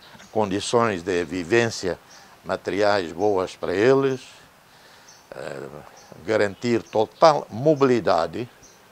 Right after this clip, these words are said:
operacionalidade. Não sendo suficiente, colocamos as nossas forças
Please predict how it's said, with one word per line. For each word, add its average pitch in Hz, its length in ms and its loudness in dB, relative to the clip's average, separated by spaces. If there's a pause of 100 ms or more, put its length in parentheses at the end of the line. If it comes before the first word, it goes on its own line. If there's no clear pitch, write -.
(160)
operacionalidade. 80 1120 -4 (1200)
Não 110 260 -4
sendo 85 320 -2
suficiente, 165 840 -2 (420)
colocamos 95 680 -4
as 127 160 -4
nossas 113 320 -8
forças 90 520 -10